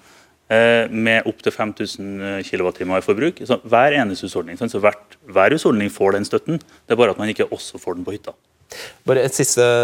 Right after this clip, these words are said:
Speaker 2: siste spørsmål her, fordi... Eh, ingen er vel ute etter å karikere hytteeiere.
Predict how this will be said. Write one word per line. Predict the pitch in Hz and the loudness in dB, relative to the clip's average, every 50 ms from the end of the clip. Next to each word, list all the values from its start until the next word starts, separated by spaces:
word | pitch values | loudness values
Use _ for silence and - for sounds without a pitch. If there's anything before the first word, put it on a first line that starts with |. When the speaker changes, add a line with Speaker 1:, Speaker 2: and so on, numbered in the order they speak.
| 117 113 113 117 | 2 0 -2 -2
Speaker 2:
siste | 127 123 - - 101 | -4 -4 -4 -4 -4
spørsmål | - - 92 - 98 95 101 107 | -4 -6 -6 -6 -6 -6 -4 -4
her, | 113 113 117 | -2 -4 -4
fordi... | 117 - - 117 117 113 - _ _ - - | -4 -4 -2 -2 -2 -2 -2 _ _ -6 -4
Eh, | 117 117 117 110 - _ _ _ _ _ _ _ _ - - - - - - 62 76 73 104 - - - _ _ _ - | -2 -2 -2 -2 -4 _ _ _ _ _ _ _ _ -20 -18 -16 -14 -14 -16 -16 -18 -20 -20 -20 -20 -20 _ _ _ -4
ingen | - 131 110 104 117 | -2 0 0 2 2
er | 117 113 110 113 107 | 2 2 2 0 0
vel | 117 117 113 101 | 0 0 0 -2
ute | 78 - 98 95 | -2 -2 -4 -4
etter | - 101 98 | -4 -4 -6
å | 95 | -4
karikere | - - 104 95 104 - - 95 76 80 90 87 | -2 0 0 0 -2 -2 -2 -4 -2 -2 -2 -4
hytteeiere. | 107 107 - 76 73 78 80 92 95 | -4 -6 -6 -8 -8 -8 -4 -4 -4